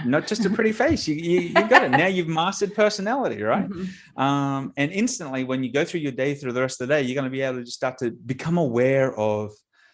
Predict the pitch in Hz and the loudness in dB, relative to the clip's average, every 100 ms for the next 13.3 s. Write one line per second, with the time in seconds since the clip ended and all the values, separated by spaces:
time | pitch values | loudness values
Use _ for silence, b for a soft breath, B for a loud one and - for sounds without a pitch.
0 | b 120 107 - - B B B B 131 | b -8 -8 -10 -14 B B B B 4
1 | 139 135 147 190 240 220 156 139 - - | 6 8 8 8 6 4 0 0 -6 -10
2 | - 127 110 113 127 127 127 120 120 127 | 0 2 4 6 6 8 6 2 2 2
3 | 135 135 139 131 - 107 104 113 113 110 | 2 0 -2 -4 -4 -2 0 0 -2 -6
4 | 104 95 98 110 110 113 - 160 147 160 | -8 -8 -4 -2 0 0 -2 -6 -6 -2
5 | 160 - - 139 185 277 - - 117 123 | -2 -4 -6 0 2 2 -2 -2 2 4
6 | 104 82 - 117 - 101 - - 90 - | 2 -2 -14 -20 -10 -8 -8 -8 -8 -6
7 | - - - - 120 156 160 165 110 - | -6 -8 -10 -6 0 2 2 0 -8 -6
8 | 107 92 - - _ B B B B - | -6 -6 -8 -10 _ B B B B 2
9 | 156 151 185 - 147 214 180 127 123 123 | 4 4 2 2 2 4 6 6 6 4
10 | 107 110 110 113 101 - 101 101 101 110 | 2 -2 0 2 2 0 -4 -2 -2 -2
11 | 110 123 127 131 131 190 170 120 107 110 | -2 -4 -6 -4 2 2 4 4 2 2
12 | 101 101 101 92 95 98 110 107 123 127 | 2 0 -4 -4 -6 -4 -4 0 0 2
13 | 135 165 | 2 0